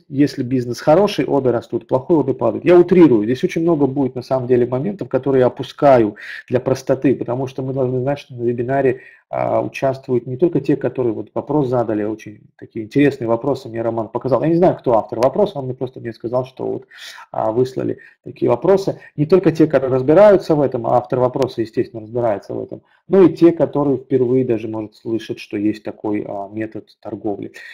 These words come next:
Еще один, а, повод коррелировать — это одна индустрия. Ну, мы об этом говорили в начале, что б-, бумаги из одной индустрии чаще коррелируют, а некоторые вообще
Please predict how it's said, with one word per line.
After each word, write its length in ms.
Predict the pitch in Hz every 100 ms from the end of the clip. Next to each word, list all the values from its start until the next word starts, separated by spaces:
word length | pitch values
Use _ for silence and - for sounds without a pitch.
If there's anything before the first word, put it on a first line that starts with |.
| -
Еще 420 | 156 180 - 226
один, 380 | 202 147 151 131
а, 220 | - 127 120
повод 400 | - 156 123 -
коррелировать — 560 | 147 160 214 185 131
это 180 | 170 156
одна 260 | 135 160 156
индустрия. 460 | 143 - - 131
Ну, 80 | 131
мы 120 | 180
об 100 | 139
этом 200 | 135 135
говорили 320 | 131 139 139
в 80 | 110
начале, 420 | 113 117 175 175
что 260 | 131 - 120
б-, 240 | 131 147
бумаги 420 | 120 131 139 135 120
из 80 |
одной 240 | 117 123 123
индустрии 840 | 113 - 156 143 123 135 165 180 -
чаще 420 | 220 202 156 135
коррелируют, 680 | - 123 123 151 151 123 123
а 80 | 120
некоторые 400 | 151 156 135 123
вообще 300 | 127 -